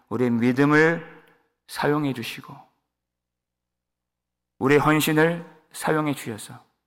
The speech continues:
그 영원한 하나님의 성전을 이루실 때까지 우리와, 우리와 함께 하시고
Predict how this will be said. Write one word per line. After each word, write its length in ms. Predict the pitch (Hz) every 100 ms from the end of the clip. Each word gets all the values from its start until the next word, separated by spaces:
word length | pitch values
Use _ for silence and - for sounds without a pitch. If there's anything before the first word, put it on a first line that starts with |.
| _ _ _ _ _
그 180 | - 117
영원한 480 | 113 120 120 120 113
하나님의 460 | 120 123 117 113
성전을 600 | 113 117 113 110 110 107 _ _ _ _ -
이루실 460 | 113 120 113 113
때까지 800 | 110 107 - - - - - 139 - _ _ _ _ _
우리와, 500 | 110 117 117 117 - -
우리와 260 | 113 117 117
함께 280 | 127 -
하시고 340 | 120 110 -